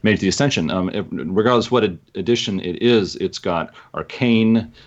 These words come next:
background, it's got the awareness skill, it's got arete, it's got all of these basic building blocks of Mage that I think are often, um, briefly explained to a player, and then you rush into a game where you deal with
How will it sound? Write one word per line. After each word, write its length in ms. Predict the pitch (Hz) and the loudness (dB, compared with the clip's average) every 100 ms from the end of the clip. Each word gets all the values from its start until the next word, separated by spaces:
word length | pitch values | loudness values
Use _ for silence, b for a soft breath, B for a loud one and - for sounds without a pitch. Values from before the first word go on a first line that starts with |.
| b | b
background, 640 | - 107 107 110 98 98 92 | 0 0 0 0 0 -2 -4
it's 140 | 80 | -6
got 220 | - 85 | -8 -8
the 100 | 82 | -6
awareness 500 | 82 92 110 107 101 | -4 2 2 2 0
skill, 640 | - - 98 90 90 87 B B - | -2 0 2 4 2 0 B B -12
it's 160 | 85 | -8
got 240 | - - - | -4 -4 0
arete, 580 | 110 110 - 104 98 - | 2 2 2 2 2 0
it's 120 | - | 0
got 240 | 107 - B - | 0 0 B 2
all 180 | 147 160 | 4 6
of 60 | |
these 140 | 131 117 | 4 2
basic 580 | 147 131 - 120 110 | 2 2 2 -4 -4
building 380 | 98 104 98 98 | -2 -2 -2 -6
blocks 380 | 95 90 87 - | -4 -4 -6 -8
of 160 | 80 82 | -10 -8
Mage 460 | 90 98 92 73 | -6 -2 -2 -2
that 140 | 95 - | -4 -2
I 160 | 107 143 | 0 -2
think 460 | - 127 107 - - | 0 0 0 -4 -6
are 420 | 98 95 92 92 - | -2 0 0 -2 -4
often, 640 | 92 110 - 107 92 90 | -4 -4 -4 -2 0 -2
um, 320 | 87 85 85 82 | -2 -2 -2 -4
briefly 500 | - 127 143 127 120 | 2 4 4 2 2
explained 420 | 98 - 107 98 95 | 2 -2 -2 -2 0
to 80 | 95 | -2
a 40 | |
player, 420 | - 92 85 85 | 0 0 2 2
and 200 | - 85 | 0 -2
then 160 | 85 85 | -2 -2
you 140 | 82 | -2
rush 280 | 82 85 - | 0 0 0
into 260 | 98 - 87 | -2 0 -2
a 40 | |
game 240 | 82 85 85 | 0 -2 -2
where 100 | 80 | -2
you 120 | 78 | -2
deal 260 | 85 85 | 0 2
with 200 | 80 80 | 0 -4